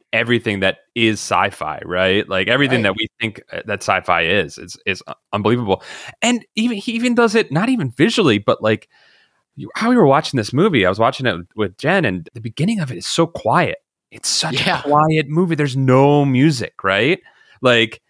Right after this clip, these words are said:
Speaker 1: and
Speaker 2: There's, there's a, a, it's used very sparingly, and,
Speaker 1: Yeah.
Speaker 2: and when it comes in, it's something like the Zero G scene.
Speaker 1: Right.
Speaker 2: And it's so impactful.
Speaker 1: Yeah.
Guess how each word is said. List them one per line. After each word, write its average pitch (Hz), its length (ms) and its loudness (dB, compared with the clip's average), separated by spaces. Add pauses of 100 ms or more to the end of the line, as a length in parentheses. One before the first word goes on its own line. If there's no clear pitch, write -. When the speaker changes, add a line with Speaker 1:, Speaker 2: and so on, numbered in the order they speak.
(920)
Speaker 1:
and 170 200 0
Speaker 2:
There's, 165 220 0
there's 175 240 0
a, 185 140 4
a, 165 280 0
it's 160 200 -2
used 185 200 -2
very 175 200 2
sparingly, 147 680 0
and, 120 140 -4
Speaker 1:
Yeah. 226 200 2
Speaker 2:
and 127 180 -6
when 139 140 -2
it 127 140 -2
comes 135 300 -6
in, 151 180 0
it's 113 200 -6
something 151 360 -2
like 117 680 -2
the 123 260 -6
Zero 123 400 2
G 117 440 -2 (120)
scene. 85 500 -12 (160)
Speaker 1:
Right. 143 240 2
Speaker 2:
And 101 100 -14
it's 104 460 -10 (100)
so 135 280 -2
impactful. 117 640 -8 (360)
Speaker 1:
Yeah. 202 260 -4